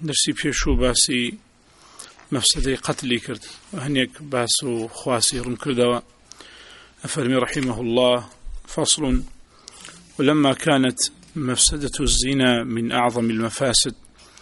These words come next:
وهي منافية لمصلحة نظام العالم في حفظ الأنساب وحماية الفروج وصيانة الحرمات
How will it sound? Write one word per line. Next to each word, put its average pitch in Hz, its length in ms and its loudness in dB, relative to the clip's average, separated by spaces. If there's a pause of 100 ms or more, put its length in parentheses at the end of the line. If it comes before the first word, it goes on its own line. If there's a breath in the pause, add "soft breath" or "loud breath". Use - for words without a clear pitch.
(460 loud breath)
وهي 120 220 2
منافية 117 760 0
لمصلحة 117 1040 0 (760)
نظام 120 520 0
العالم 113 540 0
في 107 200 -8
حفظ 120 300 -8
الأنساب 120 680 0
وحماية 120 480 0 (100)
الفروج 117 560 -2
وصيانة 117 600 0
الحرمات 120 760 0